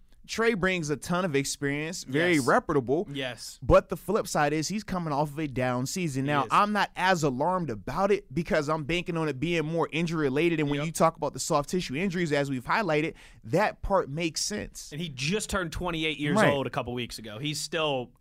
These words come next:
Speaker 1: But
Speaker 2: he's still relatively young.
Speaker 1: But my rebuttal to that also is this. As much as I'm glad that Trey is here, in no way is Trey a better player than healthy DeCastro.
Speaker 2: Right.
Speaker 1: And that's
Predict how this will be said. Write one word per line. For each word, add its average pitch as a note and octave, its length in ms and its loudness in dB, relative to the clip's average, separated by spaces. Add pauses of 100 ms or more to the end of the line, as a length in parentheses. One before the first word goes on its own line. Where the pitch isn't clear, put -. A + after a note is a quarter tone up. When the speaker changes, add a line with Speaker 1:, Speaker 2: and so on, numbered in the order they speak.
Speaker 1:
But G#3 260 2
Speaker 2:
he's D3+ 180 -4
still D3 240 -4
relatively B2+ 600 -4
young. G#2 220 -12 (340)
Speaker 1:
But F3 280 2
my E3+ 140 0
rebuttal D#3+ 760 -2 (160)
to A#3 200 2
that E3+ 240 2
also F3+ 440 0
is C#3 160 -2
this. F3+ 360 -4 (500)
As D3 220 0
much F#3+ 280 -2
as F#3 260 -2
I'm E3 460 0
glad D#3 320 0
that D#3 120 -2
Trey D#3+ 280 0
is B2+ 140 -2
here, F3+ 300 -2 (600)
in D#3 260 -2
no G#3 180 2
way G3 300 -2
is D#3+ 120 0
Trey F#3+ 340 -4
a C#3 100 -6
better E3 320 0
player F3+ 400 -2
than D3+ 160 0
healthy E3+ 280 -2
DeCastro. F3 640 -8 (100)
Speaker 2:
Right. A#2+ 240 -12 (160)
Speaker 1:
And E3 260 -2
that's A3+ 420 0